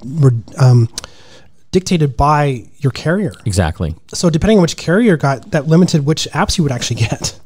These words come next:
Speaker 2: Yeah. I, I feel, John, uh, with Apple releasing the iPhone and eventually opening up the App Store,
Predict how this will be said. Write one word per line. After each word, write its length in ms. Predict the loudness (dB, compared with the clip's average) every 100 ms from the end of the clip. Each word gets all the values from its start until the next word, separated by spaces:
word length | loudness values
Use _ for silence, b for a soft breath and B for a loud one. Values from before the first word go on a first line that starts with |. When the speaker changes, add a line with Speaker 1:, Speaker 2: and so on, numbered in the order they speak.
| -8
Speaker 2:
Yeah. 160 | -4 -4 -4 B B B B B B B B
I, 140 | -4 -2 0
I 100 | -2
feel, 280 | 2 0
John, 400 | 2 2 2 0 0
uh, 200 | 2 2
with 320 | 2 0 -2 -20 -6
Apple 460 | -4 2 2 2 0 b b b b b b b b b b b
releasing 420 | 0 2 2 2
the 120 | 4 4
iPhone 500 | 2 0 0 0 0
and 160 | -2
eventually 580 | 0 0 -2 0 0 0 2
opening 480 | 0 2 2 2
up 320 | 0 -2 -6 -6
the 180 | -4
App 240 | -2 -4 -4
Store, 460 | -4 -2 0 -2